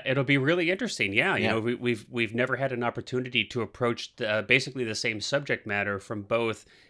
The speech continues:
Speaker 1: uh, a documentary film and a narrative film. Now, of course, we know Herzog always likes to, you know, uh, uh, manipulate and, uh,
Speaker 2: Mm-hmm.
Speaker 1: you know, do things in his documentary films that a lot of other directors don't do. Uh,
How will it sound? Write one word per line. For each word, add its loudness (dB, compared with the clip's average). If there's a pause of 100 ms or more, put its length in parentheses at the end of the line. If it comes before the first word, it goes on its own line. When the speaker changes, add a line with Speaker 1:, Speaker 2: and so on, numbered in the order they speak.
(140)
Speaker 1:
uh, 4
a -4
documentary 0
film -2
and -4
a -2
narrative 2
film. -4
Now, 0
of -2
course, -6
we 0
know 0
Herzog 2
always 2
likes 4
to, 2 (280)
you 6
know, 2 (240)
uh, -2
uh, 4 (260)
manipulate 4
and, 2
uh, 2 (300)
Speaker 2:
Mm-hmm. -4
Speaker 1:
you -2
know, -2
do -2
things -2
in -4
his -6
documentary -2
films -4
that -4
a -2
lot 0
of -4
other -4
directors -4
don't -6
do. 2 (420)
Uh, 2